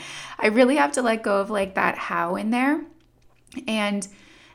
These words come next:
and the, the defined power, even though it's consistent for me, even though it is powerful for me, it's not always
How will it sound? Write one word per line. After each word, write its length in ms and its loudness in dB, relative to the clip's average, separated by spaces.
and 160 0
the, 300 0
the 420 0
defined 680 -4
power, 640 2
even 380 0
though 140 0
it's 160 -6
consistent 600 -4
for 160 -2
me, 120 -4
even 260 -2
though 100 0
it 120 -4
is 200 -4
powerful 480 -6
for 180 -10
me, 280 -8
it's 240 -2
not 320 4
always 640 -2